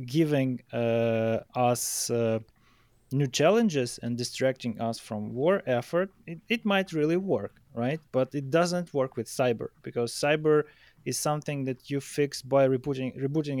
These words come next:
a computer or reinstalling a network, right? It, it's not that you have to rebuild it from scratch because a cruise missile destroyed it, uh, to the ground. So I see that they don't do a lot of cyber here just because it,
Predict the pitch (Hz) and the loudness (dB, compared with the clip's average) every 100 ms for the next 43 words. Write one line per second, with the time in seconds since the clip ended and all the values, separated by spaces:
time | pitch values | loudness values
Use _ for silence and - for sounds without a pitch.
0 | 127 127 127 131 113 95 - _ _ _ | -2 -4 -4 -4 -6 -8 -12 _ _ _
1 | _ - 127 123 123 120 123 131 131 131 | _ -4 2 4 6 4 4 2 0 -2
2 | - 139 127 117 117 113 - - _ _ | 0 2 2 0 -2 -4 -8 -12 _ _
3 | 123 131 135 104 131 - 147 151 - - | -2 -2 -2 -8 -10 -6 -4 -6 -8 -20
4 | - - 123 - 127 120 123 117 - - | -18 -4 -4 -4 -6 -4 -4 -6 -8 -6
5 | 117 120 117 135 123 117 110 113 123 113 | -2 -2 0 0 0 -4 -6 -4 -4 -4
6 | 107 113 113 110 113 110 107 107 - - | -6 -8 -8 -6 -6 -6 -6 -8 -10 -6
7 | 127 - 123 - 113 110 117 - 123 110 | -6 -2 -4 -2 -4 -4 -8 -6 -4 -4
8 | 101 - - 107 104 104 104 120 117 120 | -4 -12 -10 -6 -4 -4 -6 -6 -4 -4
9 | 139 _ _ - - _ - - 139 127 | -6 _ _ -20 -20 _ -14 0 4 4
10 | 123 113 - - - 143 147 - 151 139 | 4 0 -6 -16 -2 0 2 2 2 4
11 | 147 127 139 156 147 127 131 156 120 131 | 2 2 0 0 -2 -4 -2 -2 2 2
12 | 131 135 127 120 131 120 120 117 - 190 | 4 4 4 0 0 2 0 -6 -2 -2
13 | 143 139 127 123 135 127 - 117 | 0 -2 -2 -2 0 0 -4 -14